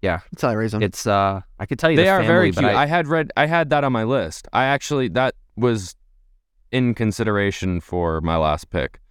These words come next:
Speaker 3: But
Speaker 1: 'Cause, like, I know that the family that bears are in is, like, Ursidae,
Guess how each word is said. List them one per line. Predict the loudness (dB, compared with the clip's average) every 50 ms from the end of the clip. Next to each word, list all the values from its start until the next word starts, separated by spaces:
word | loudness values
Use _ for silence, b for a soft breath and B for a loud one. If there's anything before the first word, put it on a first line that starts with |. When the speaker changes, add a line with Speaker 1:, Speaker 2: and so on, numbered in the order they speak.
| _ _ _ _ _ _ _ -2 0
Speaker 3:
But | 0 0 0 -4 -12 _ _ _ _ _ _ _ _ _ _ _ _ -10
Speaker 1:
'Cause, | -6 -2
like, | -2 0 2
I | 2 2
know | 2 2 0 0
that | 0 0 -2
the | -2 -4
family | -6 -4 -4 -2 -2 -2 -2 -2 -2 -2 -2
that | -2 -4 -4 -4
bears | -4 -2 -2 -2 -2 -2 -2
are | -4 -2 -2
in | -2 -2 -2
is, | -2 -2 -2
like, | -4 -4 -4 -6 -6
Ursidae, | -6 -6 -4 -4 -2 -2 0 0 0 -2